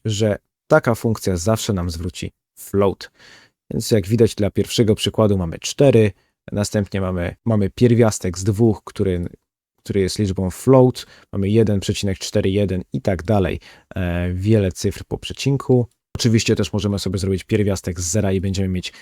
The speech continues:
zero, tylko że w typie float. Trzeba oczywiście uważać na błędy, bo jeżeli podamy ujemną liczbę, e, do pierwiastka,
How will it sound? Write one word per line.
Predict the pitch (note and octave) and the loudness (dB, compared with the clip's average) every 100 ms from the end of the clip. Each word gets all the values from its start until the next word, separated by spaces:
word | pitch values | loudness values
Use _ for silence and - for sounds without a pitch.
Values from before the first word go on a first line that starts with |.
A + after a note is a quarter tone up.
| - | -8
zero, | G#2+ F#2 A2+ G2+ | -4 2 2 2
tylko | G2 F#2+ | -2 -6
że | F2+ F2 | -4 -6
w | |
typie | - F#2 D2+ | -8 -10 -8
float. | - C3+ D3+ - - | 4 4 4 0 -12
Trzeba | - A#2+ | 0 2
oczywiście | A2 G#2 G#2 - - | 2 -2 -6 -6 -6
uważać | G#2 G2 F2 | -2 -2 0
na | C3 | 0
błędy, | C3+ C3 A#2+ G#2+ G2+ - - - | 4 4 4 2 0 -6 -20 -8
bo | F#2+ B2 | 2 4
jeżeli | A#2 A2 G#2+ | 6 4 2
podamy | G#2 G2+ F#2+ F2+ - _ - | 0 0 -2 -4 -8 _ -2
ujemną | C3 C3 B2 A#2+ A#2 A2 - - | 4 6 6 6 4 0 -4 -2
liczbę, | A2 A2 F#2+ G#2+ G2+ - _ - - | 0 0 0 2 0 -4 _ -14 -6
e, | G2 F#2+ F#2+ | -2 -2 -2
do | F2+ A2+ | 0 0
pierwiastka, | A2 G#2+ G#2 G2+ - - F#2+ | 2 0 2 0 -4 -6 -4